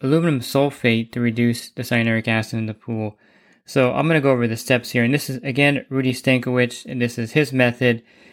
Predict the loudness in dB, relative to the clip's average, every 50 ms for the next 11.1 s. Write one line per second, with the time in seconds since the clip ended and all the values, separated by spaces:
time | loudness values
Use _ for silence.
0 | _ _ _ -2 0 0 0 -2 0 0 0 0 0 0 2 2 2 2 0 -2
1 | -2 0 2 2 2 2 0 -4 -10 -10 -8 -4 -4 -4 -4 -4 -4 -2 0 0
2 | 0 -2 0 0 0 2 0 0 -2 -4 -4 -4 -4 -2 0 2 2 2 0 -2
3 | -4 -4 -4 -2 -2 -2 -2 0 0 0 2 4 2 2 0 -4 -10 _ _ _
4 | _ _ _ _ _ _ -2 0 0 2 2 2 2 2 0 -4 -8 -8 -6 0
5 | 2 2 2 2 -2 -8 -14 -16 -10 -6 -6 -4 -2 -2 0 2 2 2 2 0
6 | -2 -2 -2 0 0 -2 -2 0 0 0 0 0 -2 -2 -2 0 2 2 2 2
7 | 0 -2 -2 0 0 0 0 0 0 2 2 2 0 -2 -2 -2 -2 0 0 0
8 | -2 -2 -4 -2 0 0 2 0 0 0 0 0 0 0 -2 -2 -4 -4 -4 -6
9 | -6 -2 -2 0 0 0 -2 -4 -6 _ _ _ _ _ _ _ _ _ _ -2
10 | 0 2 4 4 2 0 -2 -2 -2 0 2 2 2 2 0 0 2 2 2 2
11 | 2 -2